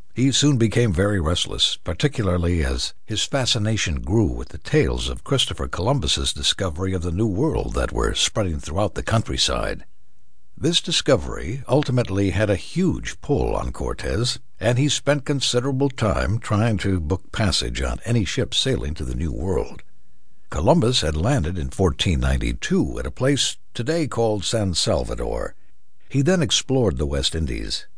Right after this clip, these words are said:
The stories coming back about this major discovery were exhilarating to young Cortez, only fourteen at the time. His imagination around exploration and adventure and his desire for wealth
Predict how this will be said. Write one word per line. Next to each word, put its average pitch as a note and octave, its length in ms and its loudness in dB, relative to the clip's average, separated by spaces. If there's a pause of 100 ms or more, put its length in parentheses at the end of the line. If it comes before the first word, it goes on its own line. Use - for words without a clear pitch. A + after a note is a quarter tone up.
(480)
The F2+ 100 -4
stories D#3+ 460 2
coming A1+ 340 -4
back D#2+ 340 -4
about C3 380 4
this A#2 240 0
major C3 360 0
discovery G#2+ 600 2
were F#2+ 180 0
exhilarating C#2+ 760 2
to C2 100 -2
young A#1 220 0
Cortez, E2+ 640 0 (220)
only F2+ 260 4
fourteen G2 560 4
at A#1 120 -2
the - 80 -2
time. B1 500 0 (100)
His F#2+ 220 -2
imagination G2+ 760 2
around F#2+ 360 2
exploration D#2 800 0
and A#1 140 -4
adventure G2+ 560 0 (380)
and G2 160 0
his F#2 200 0
desire G2 480 4
for D2+ 160 -6
wealth F#2 480 2